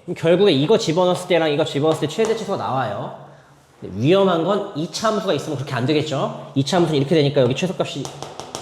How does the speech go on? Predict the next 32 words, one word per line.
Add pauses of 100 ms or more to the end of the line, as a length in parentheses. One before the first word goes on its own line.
(200)
생길
수
있으니까
이
차
함수는
안
되는데,
유리함수는
그냥
집어넣어서
최대
최소를
할
수
있다
이거예요.
언제?
유리함수랑
무리함수이고,
유리함수는
점근선이
안
들어가
있을
때. (1040)
그래서
유리함수는
집어넣어서
계산하면
빠르다
이거예요.